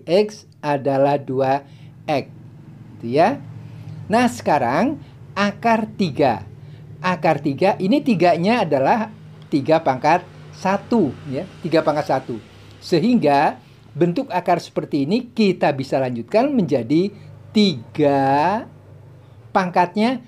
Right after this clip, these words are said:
satu dibagi pangkat akar.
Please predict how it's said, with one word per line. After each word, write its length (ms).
satu 640
dibagi 720
pangkat 400
akar. 480